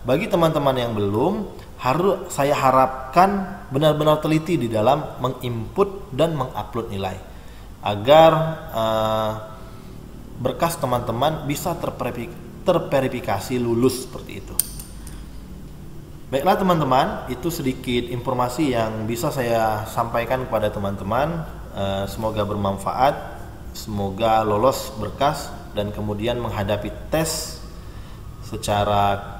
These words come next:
C B T, ya, dan bergabung bersama Man Insan Cendekia se-Indonesia.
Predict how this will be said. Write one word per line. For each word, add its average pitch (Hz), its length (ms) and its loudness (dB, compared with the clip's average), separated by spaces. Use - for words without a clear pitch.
C 151 160 0
B 175 160 0
T, - 40 -6
ya, 98 320 -4
dan 110 480 0
bergabung 123 600 4
bersama 110 440 0
Man 160 400 0
Insan 123 320 -2
Cendekia 120 480 -4
se-Indonesia. 95 840 -4